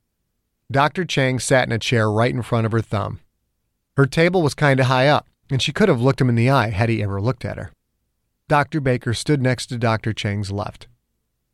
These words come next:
Missy's pointer finger pointed right at him. Normally, Nurse Williams worked with Doctor Baker, but not today. "Swab the area," Doctor Cheng said.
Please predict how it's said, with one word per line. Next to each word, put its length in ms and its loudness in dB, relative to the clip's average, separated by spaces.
Missy's 340 0
pointer 340 0
finger 380 -8
pointed 320 -4
right 240 0
at 180 0
him. 140 -12
Normally, 480 4
Nurse 340 0
Williams 400 2
worked 240 -4
with 80 -4
Doctor 340 -2
Baker, 380 -2
but 120 -4
not 240 -2
today. 380 -2
"Swab 320 2
the 160 0
area," 400 2
Doctor 280 -6
Cheng 320 -6
said. 360 -8